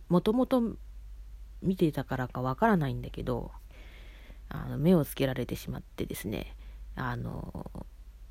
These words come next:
訴えるみたいな形になったら、なったんですよ。簡単に言えば。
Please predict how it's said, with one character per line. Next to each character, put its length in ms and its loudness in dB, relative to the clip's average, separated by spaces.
訴 360 4
え 60 6
る 100 0
み 120 -2
た 120 0
い 60 -2
な 120 -4
形 360 -2
に 60 0
な 120 2
っ 20 -2
た 140 -2
ら、 80 0
な 120 0
っ 40 -2
た 180 -2
ん 40 0
で 80 -4
す 100 -6
よ。 80 -2
簡 200 2
単 200 4
に 80 0
言 80 0
え 20 -8
ば。 160 -6